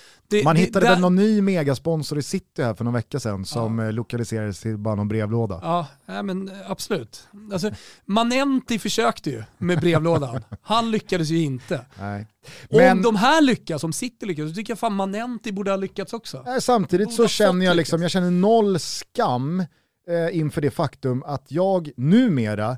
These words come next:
Speaker 2: resonerar kring fotbollsekonomin som jag gör inför regelboken. När det finns var och vissa domslut antingen får stå eller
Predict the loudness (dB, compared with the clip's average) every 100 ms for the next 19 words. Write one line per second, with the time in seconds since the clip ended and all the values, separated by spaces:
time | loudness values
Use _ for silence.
0 | -6 -4 -2 -2 -2 -2 -2 -2 -4 -4
1 | -2 -4 -4 -8 -8 -8 -8 -10 -8 -4
2 | -2 0 0 -2 -6 _ _ -6 0 0
3 | 0 -2 0 0 -2 -4 -8 _ -6 -4
4 | -2 0 0 0 0 0 0 -4 -14 -16
5 | _ _ _ _ _ -2 2 2 2 -2
6 | -4 -2 0 0 0 0 2 2 2 0
7 | -2 _ _ -6 -2 0 -2 -2 0 2
8 | 2 -2 -2 -2 -2 -4 -2 -2 -2 0
9 | 0 0 0 -4 -2 0 0 -4 -6 _
10 | _ -2 0 0 0 0 -2